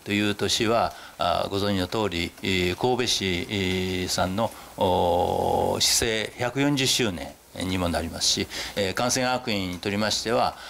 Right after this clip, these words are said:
あ、創立百四十年ということに、えー、なります。あの、実はお気の通りで、えー、神戸市さんと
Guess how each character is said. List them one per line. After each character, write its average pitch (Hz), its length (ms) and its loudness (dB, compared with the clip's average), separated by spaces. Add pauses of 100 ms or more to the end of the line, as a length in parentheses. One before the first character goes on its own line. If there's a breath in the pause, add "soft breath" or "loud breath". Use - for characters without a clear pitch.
(120 loud breath)
あ、 82 520 2
創 117 180 2
立 107 200 -2
百 117 220 0
四 143 180 2
十 127 220 2
年 82 240 -6 (200)
と 101 80 -2
い 98 80 4
う 95 60 2
こ 92 100 -6
と 98 160 0
に、 113 320 2
え - 40 -6 (520)
ー、 87 40 -8
な 90 120 0
り 82 100 -6
ま 82 120 -10
す。 - 120 -6 (480 loud breath)
あ 98 100 2
の、 104 300 2 (380)
実 117 260 2
は 90 220 0 (240)
お 107 100 2
気 110 100 2
の 98 80 4
通 101 200 2
り 78 100 -4
で、 78 180 -4 (400 loud breath)
え 85 440 0
ー、 - 20 -8
神 113 200 2
戸 104 40 2
市 - 40 0
さ 92 120 -2
ん 80 60 -4
と - 260 -6